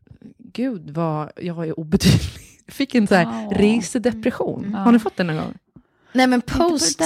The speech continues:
Speaker 2: sättet.
Speaker 3: post-vacation depression, absolut.
Speaker 1: Ja.
Speaker 2: Ja, men det är ju vad andra skäl,
Speaker 3: Enklast.
Speaker 2: känns det som.
Speaker 3: Ja.
Speaker 1: Ja, det var,
Speaker 3: Ja.
Speaker 1: det var kanske för att jag tycker ju att Tokyo och liksom Japan är ju mitt favoritresmål,
Speaker 3: Ja.
Speaker 1: alla kategorier.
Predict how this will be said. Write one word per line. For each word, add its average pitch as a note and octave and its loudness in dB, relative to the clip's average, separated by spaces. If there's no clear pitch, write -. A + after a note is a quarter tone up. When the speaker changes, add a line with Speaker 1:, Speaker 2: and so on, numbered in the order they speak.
Speaker 2:
sättet. G3+ 0
Speaker 3:
post-vacation D3+ 0
depression, C#3 -4
absolut. - -4
Speaker 1:
Ja. F#3+ 0
Speaker 2:
Ja, G3+ -6
men G#3+ -6
det A3+ -8
är B3 -6
ju A#3+ -8
vad A3 -10
andra F3 -12
skäl, F#3 -6
Speaker 3:
Enklast. F#3 -8
Speaker 2:
känns E3 -10
det - -20
som. F#3 -8
Speaker 3:
Ja. G#3+ -2
Speaker 1:
Ja, A#3+ 0
det B3+ 2
var, D4 0
Speaker 3:
Ja. D4 0
Speaker 1:
det B3 -6
var C#4+ -2
kanske C4 -2
för A3+ -4
att - -6
jag C4 2
tycker - -4
ju F#3 2
att F3+ -2
Tokyo F#3+ -2
och - -6
liksom F3 -4
Japan E3+ -2
är D#3 -4
ju F2 -8
mitt F3 -6
favoritresmål, E3 -2
Speaker 3:
Ja. - -4
Speaker 1:
alla E3 -2
kategorier. F3+ -2